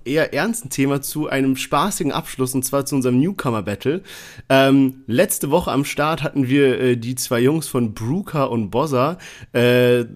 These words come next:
sowohl als auch Loco null sechs acht, und gewonnen hat Loco <laughs> null sechs acht. Ey, da hab ich auch so ein bisschen, äh, mir das noch angeschaut, und zwar diese Bruker und Bozza. Ich will jetzt gar nicht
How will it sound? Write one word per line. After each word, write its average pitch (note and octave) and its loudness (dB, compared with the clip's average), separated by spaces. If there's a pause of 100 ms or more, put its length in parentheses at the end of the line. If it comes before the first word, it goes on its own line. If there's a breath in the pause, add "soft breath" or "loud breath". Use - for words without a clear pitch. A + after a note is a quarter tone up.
(160)
sowohl B2+ -4
als C#3+ -4
auch C#3 -2
Loco D#3+ 0
null D3+ 2
sechs B2+ -2
acht, - -8 (300 loud breath)
und C#3+ 4
gewonnen C#3 0
hat F#3 -4
Loco D#3+ 2
<laughs> G#2+ -2
null E3 4
sechs B2+ 0
acht. C#3+ -4 (540 loud breath)
Ey, G#2 -2
da C3 2
hab E3+ 2
ich D3+ -6
auch D#3+ 0
so D3 0
ein C3 2
bisschen, E3 -2
äh, C3+ 2
mir C3 4
das C3+ -2
noch C3 -4
angeschaut, D3 -2
und C3 0
zwar C3 -2
diese A#2+ -2
Bruker D3+ -4
und B2+ 0
Bozza. B2 0
Ich G#2+ -8
will C3+ 0
jetzt C3 -4
gar D3+ 0
nicht C#3+ -2